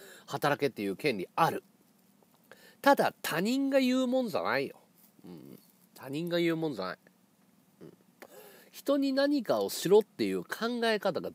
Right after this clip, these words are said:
大っ嫌いなの、俺。なんでかっていうと、それを言う時点で、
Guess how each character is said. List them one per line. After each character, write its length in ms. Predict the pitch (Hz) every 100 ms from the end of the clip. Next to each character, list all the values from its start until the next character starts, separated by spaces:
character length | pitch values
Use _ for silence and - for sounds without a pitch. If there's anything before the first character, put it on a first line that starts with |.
| _
大 180 | - 240
っ 40 | - -
嫌 180 | 269 226
い 40 |
な 60 | 101
の、 120 | 92
俺。 140 | 85 - - _ - - _ - - - _ -
な 200 | 185 359
ん 80 | 349
で 100 | 175
か 80 | 131
っ 60 |
て 120 | -
い 60 | 107
う 40 |
と、 400 | - 98 92 69 -
そ 200 | - 262
れ 60 |
を 140 | 359 359
言 540 | 330 339 349 339 233
う 20 |
時 180 | 226 285
点 380 | - 220 101 92
で、 280 | 117 104